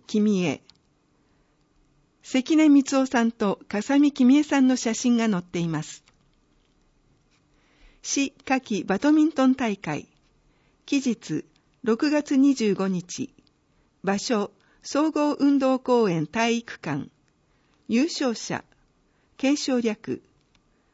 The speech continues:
男子一部、三井貴弘、伊藤智也組。男子二部、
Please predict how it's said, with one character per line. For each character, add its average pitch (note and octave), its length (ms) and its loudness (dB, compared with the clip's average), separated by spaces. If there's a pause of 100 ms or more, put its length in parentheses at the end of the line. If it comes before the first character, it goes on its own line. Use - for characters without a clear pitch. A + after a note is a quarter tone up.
(120)
男 C4+ 280 2
子 D#3+ 320 -6 (180)
一 G#3+ 320 -4
部、 C#3+ 220 -6 (840)
三 B3 120 6
井 A3+ 340 -2
貴 F#3 320 -4
弘、 D#3 400 -6 (500)
伊 G3 120 -2
藤 C#4+ 280 0
智 B3 300 2
也 A3 180 0
組。 F3+ 380 -4 (1120)
男 C4 300 2
子 F3 280 -6
二 A3+ 200 2
部、 D3+ 240 -4